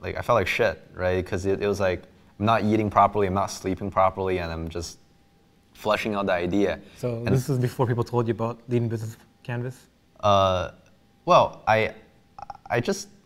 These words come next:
Speaker 1: I just like how sophisticated business plan is,
Speaker 2: Yeah.
Speaker 1: and, and I have a lot of thought process that going on, that goes on in my head.
Speaker 2: Yeah.
Speaker 1: I always keep track of a system in my head, but,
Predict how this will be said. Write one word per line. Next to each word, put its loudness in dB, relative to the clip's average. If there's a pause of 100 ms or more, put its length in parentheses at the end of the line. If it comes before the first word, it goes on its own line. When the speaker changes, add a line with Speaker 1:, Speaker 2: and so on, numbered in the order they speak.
(140)
Speaker 1:
I -4
just -6
like -2
how -2
sophisticated -4
business -6
plan -6
is, -8
Speaker 2:
Yeah. -4
Speaker 1:
and, -4
and -2
I 2
have 2
a 0
lot 6
of 0
thought 4
process 0
that -4
going -4
on, -10 (360)
that 2
goes 2
on 2
in -2
my 0
head. 2
Speaker 2:
Yeah. -4
Speaker 1:
I 6
always 2
keep -6
track 2
of -2
a -6
system -6
in -8
my -8
head, -4
but, -2